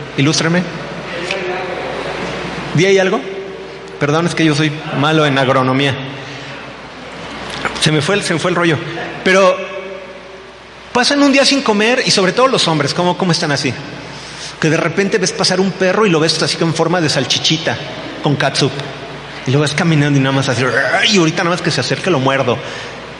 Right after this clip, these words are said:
En serio, cuando, cuando tienes hambre, cualquier cosa que ves, es más, hasta lo que no te gusta te empieza a gustar. Dices, "¿Cómo no? No importa que le echen lo que no me gusta, me lo como también". Cuando tenemos hambre, ¿cuántos cometen el error? Y se los voy a decir.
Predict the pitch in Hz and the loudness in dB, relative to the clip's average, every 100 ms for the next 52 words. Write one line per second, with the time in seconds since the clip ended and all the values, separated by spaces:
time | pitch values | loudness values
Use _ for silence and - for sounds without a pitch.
0 | - 147 226 269 175 147 156 147 143 156 | -4 0 2 4 2 2 2 2 2 2
1 | 151 151 220 320 277 196 180 190 240 - | 2 2 4 4 4 4 4 4 0 -4
2 | - - 156 175 220 262 247 - 202 208 | -6 -2 -2 0 0 0 0 0 2 2
3 | 247 175 185 208 220 196 196 170 170 180 | 0 -2 2 2 2 0 0 2 0 0
4 | 226 202 - 247 156 160 151 156 131 120 | 0 0 0 -2 0 0 0 0 -2 -2
5 | 117 - - - - - - - - 156 | -4 -8 -14 -14 -14 -14 -14 -8 -2 0
6 | 175 254 254 233 175 202 202 208 202 196 | 0 0 2 2 4 4 2 2 2 0
7 | 208 170 170 202 170 147 165 143 139 143 | 0 0 2 0 0 0 0 0 0 0
8 | 120 117 - 202 208 139 123 127 117 123 | 0 0 2 0 0 0 0 0 0 -4
9 | 120 123 - - - - - - - - | -10 -10 -10 -14 -14 -16 -16 -16 -10 -2
10 | 160 151 160 175 226 214 208 214 - - | 2 2 2 2 2 2 2 0 0 -6
11 | - - - - 208 233 269 220 185 180 | -10 -12 -12 0 2 2 2 2 2 2
12 | 214 185 143 127 123 - 139 127 117 120 | 2 2 4 4 4 2 0 0 0 2
13 | 123 135 - 139 | 2 2 0 -2